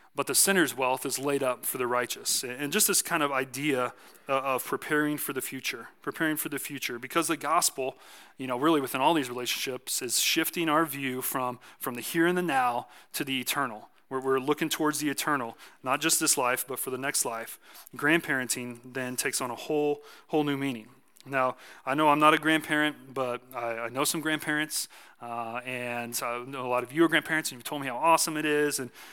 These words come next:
I know there may, may have been some pushback on this point about s-, not spoiling your grandkids, so I,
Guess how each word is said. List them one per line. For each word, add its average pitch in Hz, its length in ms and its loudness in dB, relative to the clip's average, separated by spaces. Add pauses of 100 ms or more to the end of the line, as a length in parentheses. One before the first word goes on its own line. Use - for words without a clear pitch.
(140)
I 131 60 -4
know 139 140 0
there 139 80 -2
may, 139 160 0 (280)
may 139 140 -6
have 139 100 -2
been 135 80 -4
some 123 180 -2
pushback 147 760 0
on 139 160 -2
this 135 300 0 (240)
point 160 500 2
about 135 200 -2
s-, - 160 -4 (240)
not 147 200 -6
spoiling 151 420 -2
your 143 80 -4
grandkids, 143 380 0
so 127 260 0 (380)
I, 131 200 4